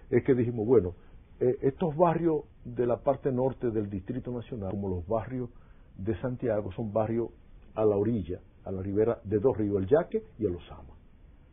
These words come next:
Bueno, pues invitamos a todos los muchachos que cruzaban a nado,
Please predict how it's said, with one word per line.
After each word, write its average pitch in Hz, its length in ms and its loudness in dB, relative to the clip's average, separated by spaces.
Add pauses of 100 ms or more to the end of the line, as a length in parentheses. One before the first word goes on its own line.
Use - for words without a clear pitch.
(400)
Bueno, 170 220 2
pues 139 120 4
invitamos 123 460 0
a - 40 -8
todos 135 140 0
los 135 80 -2
muchachos 135 380 -6
que 120 120 -14
cruzaban 127 520 0
a 127 60 -4
nado, 127 320 -4